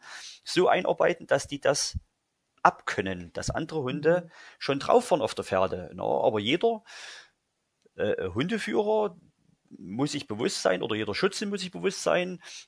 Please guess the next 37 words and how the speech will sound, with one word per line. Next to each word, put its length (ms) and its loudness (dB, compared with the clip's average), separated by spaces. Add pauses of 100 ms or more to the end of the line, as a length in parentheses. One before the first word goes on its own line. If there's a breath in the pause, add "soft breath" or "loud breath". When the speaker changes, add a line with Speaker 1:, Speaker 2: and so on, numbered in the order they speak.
Speaker 1:
wenn 160 2
er 60 4
dort 220 -2
den 140 0
falschen, 500 2
unerfahrenen, 920 -2 (100)
äh, 340 -4
Hundeführer 600 -4
holt 360 -2
und 280 -6
dann 320 -2 (160)
zu 160 -4
der, 320 0
zu 160 -6
sehr 180 2
der 180 -2
Anschuss 300 -4
vertrampelt 560 -2
wird, 200 -8 (480 loud breath)
dass 200 2
dann 320 0 (100)
für 200 -6
den 240 -4
Profi, 540 -4 (920)
äh, 360 2
es 140 -6
auch 240 0
sch-, 180 -6
umso 240 -4
schwerer 340 6
gemacht 320 0
wird 180 0
und 140 -6
dann 360 0
wahrscheinlich 520 -4
wertvolle 420 2
Energie, 520 -2